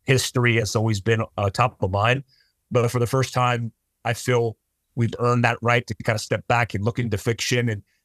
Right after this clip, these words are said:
the, the tie-in with nonfiction and things that are going on in the world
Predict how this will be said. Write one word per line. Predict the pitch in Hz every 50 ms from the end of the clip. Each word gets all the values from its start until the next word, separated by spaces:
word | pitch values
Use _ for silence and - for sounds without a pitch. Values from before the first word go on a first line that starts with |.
| _ _ _ _
the, | - 127 120 - -
the | 120 113
tie-in | - - - 123 131 131 127 127 123 123 120 101
with | 104 - -
nonfiction | 117 120 123 123 131 131 127 120 - - - 120 - - - 127 123 123 113 - _ _ _ _ _ _ _ _ -
and | 120 120 113
things | - 135 139 139 139 120
that | 135 127
are | 127 127
going | 123 127 127 127 127
on | 123 120 123 120
in | 113
the | 110 107
world | 101 113 135 143 139 139 127 120 117 107